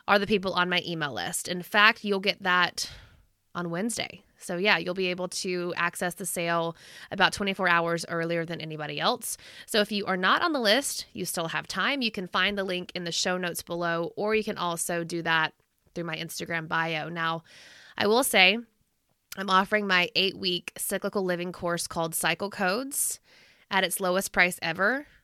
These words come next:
Um, it's gonna be ninety-seven dollars. It's usually right now two fifty-five.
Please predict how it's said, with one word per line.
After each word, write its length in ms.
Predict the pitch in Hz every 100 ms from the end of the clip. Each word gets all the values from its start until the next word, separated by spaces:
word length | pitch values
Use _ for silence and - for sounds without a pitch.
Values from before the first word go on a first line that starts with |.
| _ -
Um, 240 | 170 165
it's 140 | -
gonna 120 | 196 180
be 120 | 175
ninety-seven 680 | 170 170 196 214 196 196
dollars. 460 | 190 185 156 - -
It's 160 | - 202
usually 420 | 202 202 196 185
right 160 | 180
now 260 | 170 175 180
two 240 | - 220 208
fifty-five. 880 | 214 - 190 - 160 175 294 320